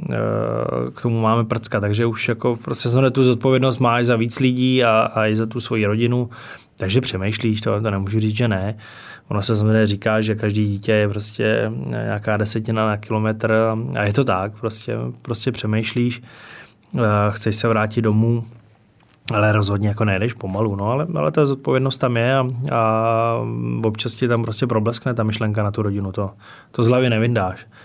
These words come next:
To vyndáš možná, když fakt jedeš, eh, V R Cčko, kdy fakt je to třeba deset minut výkon, pak je pauza, deset minut výkon a je, všechno se děje tak rychle, že, že ta hlava nestíhá jiný myšlenky. Tady fakt občas,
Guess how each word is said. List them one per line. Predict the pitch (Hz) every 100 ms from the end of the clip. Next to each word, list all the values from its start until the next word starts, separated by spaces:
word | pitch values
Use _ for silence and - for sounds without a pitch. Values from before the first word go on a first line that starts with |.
| -
To | 131 139
vyndáš | 123 135 131 - -
možná, | 123 117 123
když | 123 -
fakt | 120 -
jedeš, | 120 120 - - - - -
eh, | - 107 104 101 104 110 120 123 - -
V | 110
R | 104
Cčko, | 107 110 -
kdy | 110
fakt | 107 - - -
je | 101
to | 107
třeba | 107 104 98 - 117
deset | 110 107 101
minut | 107 107 107
výkon, | 107 104 110 107 110 110
pak | 107 104
je |
pauza, | 107 104 107 104
deset | 98 107
minut | 104 107
výkon | 104 113 110 110 - - - _ -
a | 117
je, | 110 117 127 - 110
všechno | - 123 120
se | 123
děje | 117 117
tak | 117
rychle, | 117 110 117
že, | 110 110 - 147
že | 135 113
ta | 117
hlava | 113 117
nestíhá | 113 107 - 113
jiný | 110 110
myšlenky. | 107 113 107 104
Tady | 92 113 123
fakt | 120 117
občas, | 113 110 - 113